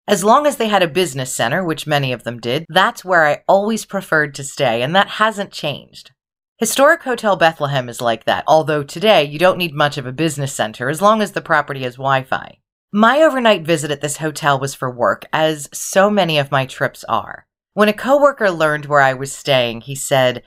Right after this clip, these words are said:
"Make sure you take the ghost tour." I figured he meant in Bethlehem,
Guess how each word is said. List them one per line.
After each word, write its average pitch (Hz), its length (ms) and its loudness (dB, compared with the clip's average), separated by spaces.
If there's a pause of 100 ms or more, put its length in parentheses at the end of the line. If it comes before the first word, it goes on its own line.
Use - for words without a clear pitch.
"Make 175 300 0
sure 262 180 -2
you 262 100 -2
take 226 280 -2
the 160 80 -4
ghost 170 400 -2
tour." 90 420 -6 (400)
I 151 140 0
figured 165 380 -4
he 180 120 -8
meant 156 340 0
in 151 140 -6
Bethlehem, 139 680 -2